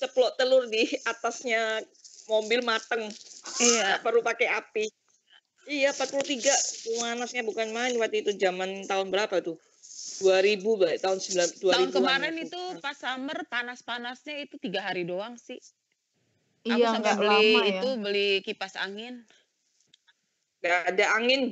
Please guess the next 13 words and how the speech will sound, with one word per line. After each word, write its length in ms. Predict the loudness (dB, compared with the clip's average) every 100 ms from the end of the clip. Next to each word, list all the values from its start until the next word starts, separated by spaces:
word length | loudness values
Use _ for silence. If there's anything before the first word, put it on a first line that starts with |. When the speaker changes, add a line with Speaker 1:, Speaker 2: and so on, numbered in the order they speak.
| -6 -4
Speaker 1:
kalau 160 | -2 -2
panasnya 400 | -4 -4 -6 -4
di 80 | 2
Jerman 400 | 2 2 -2 -4
tuh, 160 | -6
Mas. 160 | -2 0
Speaker 2:
Iya. 240 | 2 4
Speaker 1:
Ampun, 480 | 4 2 0 -6 -12
Mas. 160 | -18 -20 _ _ _ 2 6
Speaker 3:
Gerah 240 | 8 8
Speaker 2:
Mm, 80 | 6
Speaker 3:
yang 120 |
ada. 40 | -2